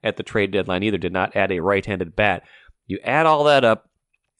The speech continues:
This is a team that's still in first place by two games. The Guardians lost again yesterday, so the Twins still up by two games, even though they lost. But aside from the teams in the A L Central,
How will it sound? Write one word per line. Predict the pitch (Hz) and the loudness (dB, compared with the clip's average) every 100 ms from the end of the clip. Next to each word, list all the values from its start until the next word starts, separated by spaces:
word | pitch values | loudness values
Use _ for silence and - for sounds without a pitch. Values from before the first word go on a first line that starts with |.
| - | -14
This | 101 | -12
is | 139 | -10
a | 151 | -8
team | - 156 135 | -2 0 0
that's | 120 | -2
still | - 127 170 | -2 0 0
in | 175 | 0
first | 170 165 - | -2 -4 -2
place | 175 160 147 - _ _ | 2 2 0 -8 _ _
by | 107 139 | -2 0
two | 160 143 | 0 0
games. | 139 135 117 | 0 -2 -2
The | |
Guardians | 104 123 143 131 123 | 0 2 0 -2 0
lost | 123 131 127 | 0 0 -4
again | 131 123 | -2 0
yesterday, | 120 123 113 117 113 - _ | 0 -2 -2 0 0 -4 _
so | - | -8
the | 104 | -6
Twins | - 127 127 | -2 0 0
still | - 127 127 | -2 -2 0
up | 120 127 | 0 0
by | 123 | 0
two | 113 - 110 | 0 -2 -2
games, | 113 107 | -2 -2
even | 113 104 | -4 -2
though | 107 | 0
they | 104 | 2
lost. | 101 101 - - _ _ - | 2 2 -2 -20 _ _ 0
But | 135 - _ _ _ - | 0 0 _ _ _ -18
aside | - - 123 135 156 147 | -14 -6 0 0 0 -2
from | 151 135 131 123 | 0 0 -2 -6
the | 113 | -6
teams | 131 123 113 | -4 -4 -4
in | |
the | 117 107 | -2 0
A | |
L | 107 | 0
Central, | - 104 - 87 | 0 -4 -2 -6